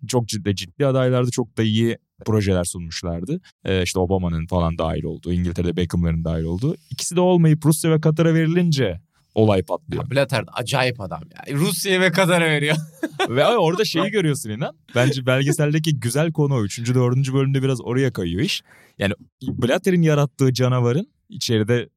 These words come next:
Speaker 1: Blatter'in yarattığı canavarın dönüp bir noktada onu avladığını görüyorsun. Çünkü aslında Katar'ı desteklemiyor Blatter. Komitedekilerle konuşup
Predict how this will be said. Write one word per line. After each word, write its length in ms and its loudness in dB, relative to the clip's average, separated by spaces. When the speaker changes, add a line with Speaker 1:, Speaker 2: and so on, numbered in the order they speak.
Speaker 1:
Blatter'in 380 2
yarattığı 440 0
canavarın 520 0
dönüp 320 0
bir 220 0
noktada 460 0
onu 220 4
avladığını 480 2
görüyorsun. 540 -2
Çünkü 220 2
aslında 600 -2
Katar'ı 640 0
desteklemiyor 720 2
Blatter. 460 -4
Komitedekilerle 680 2
konuşup 420 0